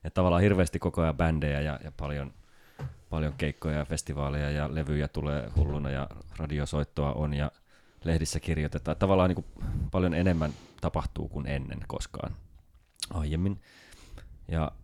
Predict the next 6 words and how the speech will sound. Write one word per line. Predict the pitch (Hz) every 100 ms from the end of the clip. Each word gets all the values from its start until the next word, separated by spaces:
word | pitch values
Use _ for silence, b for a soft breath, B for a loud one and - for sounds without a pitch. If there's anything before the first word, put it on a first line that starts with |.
| - -
ja | 90
jotenkin | 87 85 82
silleen, | 85 80 78
että, | - -
et-, | 87 - - B B B B B B B B 82
että | -